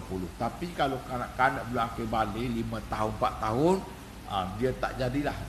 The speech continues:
tiga puluh tiga tahun. Mungkin itu di sisi Allah lainlah perkiraannya pula. Ah, mereka datang dengan cepat kepada penyeru. Orang kafir berkata, "Ini adalah hari yang berat."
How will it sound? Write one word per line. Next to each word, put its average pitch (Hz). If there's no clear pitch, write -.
tiga 110
puluh 113
tiga 120
tahun. 156
Mungkin 139
itu 160
di 131
sisi 127
Allah 139
lainlah 135
perkiraannya 127
pula. 165
Ah, 160
mereka 262
datang 247
dengan 196
cepat 277
kepada 202
penyeru. 208
Orang 196
kafir 208
berkata, 202
"Ini 233
adalah 196
hari 185
yang 185
berat." 185